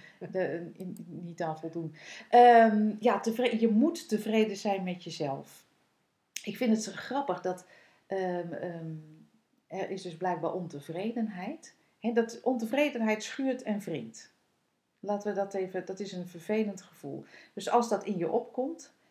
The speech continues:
Speaker 2: eh, ontevredenheid. Ik heb zo het idee, als het ontevredenheid in je opkomt, dus een, een gedachte die dat gevoel geeft, eh, dat er vervolgens een beetje verzonnen wordt waar dat aan ligt.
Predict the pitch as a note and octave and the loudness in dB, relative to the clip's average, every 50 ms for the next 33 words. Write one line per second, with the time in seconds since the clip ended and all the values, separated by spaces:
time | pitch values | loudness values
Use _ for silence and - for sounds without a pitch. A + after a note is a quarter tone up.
0 | _ _ _ _ _ G#3 G3 F#3 F#3 - - G#3+ G3+ - E3+ D3 - G3 G#3 A3+ | _ _ _ _ _ -2 0 0 0 -2 -2 -4 -4 -4 -8 -10 -8 -4 -2 -2
1 | A3+ G#3+ G#3 G#3+ G#3 G#3 - A#3+ - F#4+ G4 G4 - D#4+ C4 B3 A3+ A3 A#3 A3+ | -2 -2 -2 -4 -4 -6 -8 -4 -2 -2 -2 0 0 0 0 0 0 -2 -2 0
2 | A#3+ A#3+ A#3 - A#3 A3+ A3+ A#3 A3+ - G3+ G3+ G#3 F#3 E3 - G3 G#3+ C#4 E4 | 2 2 4 4 2 2 2 0 0 -2 -4 -4 -4 -6 -8 -6 -4 -2 -2 -2
3 | D#4 C#4 C4+ C4 B3+ B3 B3 A#3+ B3 A#3+ A#3+ - B3 A#3 A#3 - - A3+ A3 G#3+ | -2 -2 -2 -4 -4 -4 -4 0 0 0 0 0 -2 -2 -2 -2 0 0 0 0
4 | A3 A3 - _ G3 F#3+ F#3+ - - - - - - - - - - - - - | -2 -6 -8 _ -10 -10 -10 -12 -14 -16 -16 -16 -18 -18 -20 -20 -20 -20 -18 -14
5 | - F#3 - - C#3+ - G3+ B3 - - - A#3 A3+ A3+ A3+ - - _ _ _ | -12 -10 -8 -8 -2 0 0 0 0 -2 -2 -2 -2 -2 -4 -10 -20 _ _ _
6 | _ - G#3 F#3 E3 - - - D3 - G3 A3 A#3 B3+ B3 - A#3 G#3+ A3 A3 | _ -4 0 0 0 0 -2 -8 -10 -6 -4 -4 -4 -4 -4 -2 0 0 0 0
7 | A3 - - _ _ _ _ _ - - _ _ _ _ - G3+ G3 F#3+ F#3+ F#3+ | -2 -6 -12 _ _ _ _ _ -20 -20 _ _ _ _ -2 0 0 0 -2 -4
8 | - - - A3+ A3+ A3 A3 A3 G#3+ G3+ F#3+ - G#3+ G#3 G3 F#3+ - G3+ F#3 F#3+ | -8 -8 -2 -2 0 0 0 -2 -2 -6 0 2 2 2 2 0 -2 -2 0 0
9 | F#3+ F3+ - F3+ D#3+ - - D#3+ D3+ D3 D3 - A#3 D4 F#4+ D#4+ A#3+ F#3+ D3+ D3 | 0 0 0 -4 -8 -6 -4 -2 -2 -2 -2 -2 -2 -2 0 0 0 0 0 0
10 | D3 C#3 - - C3+ C#3+ D3+ C#3+ C#3 C3+ - C#3 C#3 - - _ - D3+ C#3+ C3+ | -2 -2 -4 -6 -8 -10 -10 -10 -10 -10 -10 -10 -12 -12 -18 _ -12 -10 -10 -8
11 | C3+ C3+ B2+ - - - - - - - - | -10 -10 -12 -12 -14 -18 -20 -20 -20 -20 -20